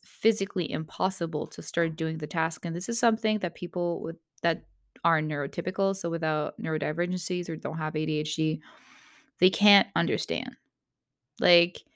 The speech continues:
I can't tell you how many times my mom yelled at me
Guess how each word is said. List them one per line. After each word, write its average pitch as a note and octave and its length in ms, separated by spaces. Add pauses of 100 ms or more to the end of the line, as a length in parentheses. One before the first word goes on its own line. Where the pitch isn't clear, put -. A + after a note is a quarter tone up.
(580)
I G3+ 560 (100)
can't F3+ 680
tell F3+ 240
you E3 420 (260)
how F3 260
many F#3 180
times E3 880
my E3 240
mom D#3+ 640 (220)
yelled D#3+ 420
at - 160
me D3 360